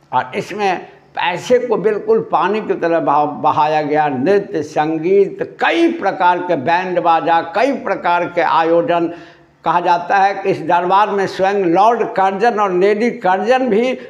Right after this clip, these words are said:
मयूर ड्रेस पहन के नाच रहे थे। काफ़ी पैसा को बहाया गया था। तो ध्यान रखेंगे कि यह लगभग दो सप्ताह तक चला और शान और शौकत अन्य दोनों से काफ़ी अधिक थी।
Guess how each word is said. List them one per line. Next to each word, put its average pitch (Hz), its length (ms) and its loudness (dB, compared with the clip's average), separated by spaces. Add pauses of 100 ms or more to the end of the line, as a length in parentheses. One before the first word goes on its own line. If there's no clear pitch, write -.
मयूर 311 600 6
ड्रेस 233 520 4
पहन 185 280 0
के 180 160 0
नाच 156 340 -2
रहे 110 200 -4
थे। - 220 -16 (1300)
काफ़ी 214 360 2
पैसा 196 400 0
को 180 180 0
बहाया 165 380 2
गया 151 240 0
था। 147 260 2 (400)
तो 139 60 -4
ध्यान 160 360 -2
रखेंगे 151 540 0
कि - 380 -6
यह 160 140 2
लगभग 160 440 2
दो 226 200 4
सप्ताह 156 560 0
तक 143 160 -4
चला 160 360 2 (280)
और 151 220 2
शान 320 440 2
और 220 220 2
शौकत 190 640 -2
अन्य 277 340 2
दोनों 233 460 2
से 277 140 0
काफ़ी 175 440 0
अधिक 131 320 -6
थी। - 220 -20